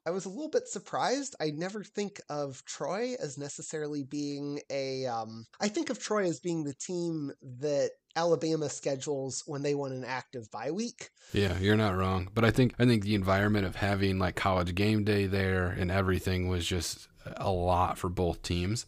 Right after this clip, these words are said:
Speaker 2: So I think Troy kind of used that to the advantage. You know, App State was that team that was supposed to come in, and they're the big team now in the Sun Belt, and they're supposed to just mop the floor with everybody else. Look at them. They're beating Power Five teams, and,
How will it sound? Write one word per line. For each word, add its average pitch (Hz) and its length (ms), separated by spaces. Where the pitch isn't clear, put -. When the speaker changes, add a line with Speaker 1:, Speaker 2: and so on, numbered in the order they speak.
Speaker 2:
So 107 140
I 95 60
think 95 180
Troy 104 280
kind 95 160
of 87 80
used 92 320
that 92 160
to 92 100
the 87 160
advantage. 85 500
You 87 60
know, 87 100
App 92 240
State 90 300
was 90 140
that 87 200
team 92 320
that 87 120
was 82 100
supposed 90 380
to 85 60
come 87 280
in, 90 320
and 80 280
they're 101 120
the 95 120
big 90 280
team 98 340
now 92 240
in 87 100
the 82 100
Sun 101 300
Belt, 92 280
and 90 100
they're 87 100
supposed 85 300
to 80 60
just 85 220
mop 92 260
the - 80
floor 107 260
with 95 140
everybody 95 440
else. 92 320
Look 85 140
at 82 100
them. 95 200
They're 82 140
beating 82 280
Power - 280
Five 98 460
teams, 92 600
and, 80 180